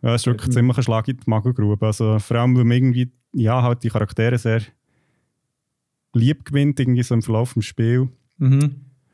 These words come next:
Speaker 1: Aber ich finde es recht cool. Also, sie, ich finde, sie bringen mega gute so Balance zwischen so dieser Teenager-Banalität und so einem wirklich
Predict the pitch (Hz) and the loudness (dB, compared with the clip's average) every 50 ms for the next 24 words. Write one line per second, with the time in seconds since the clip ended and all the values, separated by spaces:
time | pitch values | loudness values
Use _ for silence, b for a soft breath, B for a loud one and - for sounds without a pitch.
0 | b b b 120 143 156 170 180 165 139 156 170 - - - 165 156 139 127 117 | b b b 0 0 2 0 0 0 0 0 -2 -2 -2 0 2 2 2 2 2
1 | 110 117 131 143 143 147 - 139 - 147 131 131 123 - 127 127 135 131 127 127 | 0 0 -2 -2 -2 -2 -2 -4 -2 0 0 0 0 -2 -2 -2 0 0 2 2
2 | 123 120 123 127 - - 135 131 127 135 127 - 127 131 131 - - 123 117 - | 2 2 0 0 -2 -2 -2 -2 0 -2 -2 0 0 -2 0 0 -2 -2 -2 -2
3 | - 113 - 117 113 117 123 123 120 - - - 117 - - 120 - 123 110 - | -2 -4 -2 -2 0 0 0 0 0 -2 -2 -2 -2 -2 -2 -4 -4 -4 -4 -4
4 | - 113 110 117 113 113 127 - _ _ _ _ _ _ _ _ _ _ - - | -2 0 0 0 0 0 -2 -6 _ _ _ _ _ _ _ _ _ _ -6 -2
5 | 123 120 123 123 123 120 120 120 - - 117 107 120 113 110 110 110 113 110 107 | 0 2 2 2 2 2 0 -2 -4 -6 -6 -2 -2 0 0 0 0 0 -2 -2
6 | - 107 107 107 107 113 113 - - 127 120 113 107 - _ - - 117 110 107 | -2 -2 -2 0 -2 -2 -4 -4 -4 -2 -2 -2 -4 -6 _ -8 -4 -4 -2 0
7 | 107 110 110 113 - 123 117 110 - - - | 0 0 0 -2 -2 -2 -4 -4 -6 -8 -16